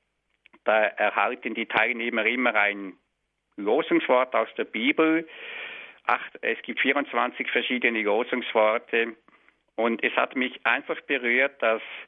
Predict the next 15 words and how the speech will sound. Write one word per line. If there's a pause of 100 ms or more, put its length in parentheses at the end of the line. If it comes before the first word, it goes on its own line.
der
Priester,
der
für
mich
das
Losungswort
gezogen
hat, (280)
das
folgende
Wort (320)
mir
gegeben
hat.